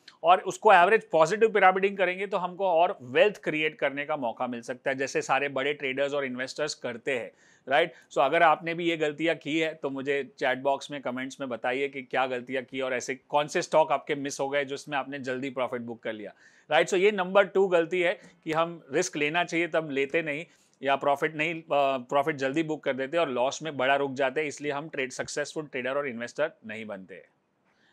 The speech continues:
तीसरा और बहुत कॉमन, अ, जो फैक्टर है जो सक्सेसफुल ट्रेडर इन्वेस्टर नहीं बनाता है वो है अपने जो रिजल्ट्स है उसकी रिस्पॉन्सिबिलिटी हम नहीं लेते। मतलब अगर हमको लॉस हो गया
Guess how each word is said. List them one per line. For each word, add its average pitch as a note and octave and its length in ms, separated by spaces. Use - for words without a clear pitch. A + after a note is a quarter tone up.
तीसरा B3 400
और G#3+ 220
बहुत F3+ 340
कॉमन, F#3+ 460
अ, D3+ 260
जो E3 440
फैक्टर D#3+ 420
है E3 100
जो D#3 220
सक्सेसफुल D3+ 520
ट्रेडर D3 280
इन्वेस्टर C#3 440
नहीं C#3+ 160
बनाता C3 400
है D3 60
वो D3 220
है F3 260
अपने F3 340
जो F3+ 160
रिजल्ट्स D#3 500
है G3+ 60
उसकी D#3+ 320
रिस्पॉन्सिबिलिटी G3 880
हम F3+ 120
नहीं D3+ 200
लेते। G#2+ 300
मतलब D#3 240
अगर E3+ 180
हमको F3+ 240
लॉस F3 300
हो F3 80
गया E3 240